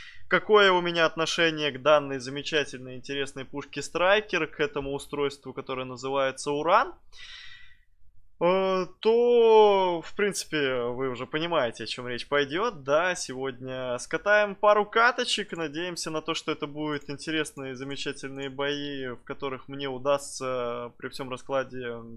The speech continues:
поднять первые места. Я буду играть сегодня не с защитником, буду сегодня играть на бустере. Для многих это уже будет какой-то определенной новостью. Как же так? Почему не бустер?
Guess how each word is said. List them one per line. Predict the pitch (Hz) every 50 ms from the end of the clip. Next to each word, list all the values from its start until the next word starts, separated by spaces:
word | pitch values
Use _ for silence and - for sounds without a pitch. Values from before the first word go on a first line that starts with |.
| -
поднять | - 143 135 131 135 131 123 _
первые | - 135 131 131 131 135
места. | 131 131 131 - - - 175 196 208 220 214 196 170
Я | 143 131 123 131 139 135
буду | 131 131 131 131 135 135
играть | 127 135 135 131 127
сегодня | - - 135 131 135 139 135 131 127 127
не | 123 139 165 185 175
с | - - - - 156 139
защитником, | 117 117 139 143 135 - - - 117 - 123 127 135 - 175 180 165
буду | 143 139 131 127
сегодня | 120 - - 131 131 127 123 123 127
играть | 123 131 135 123 - -
на | - 139
бустере. | 170 139 127 123 120 - - - 170 202 240 - - - - - - - - -
Для | 139 151 170
многих | 170 165 170 156 143 143 135 -
это | 139 - -
уже | 151 151 143 135 139
будет | 131 123 131 131 123 -
какой-то | - 127 - 139 135 127 -
определенной | 127 123 131 127 127 131 131 135 131 131 131 135 135
новостью. | 143 147 139 127 123 - - 131
Как | - - 143 127
же | 120 127 131
так? | - 165 160 151 - -
Почему | 131 123 - 139 143 156 160
не | 147 139
бустер? | 135 127 139 196 220 208 - - 139 -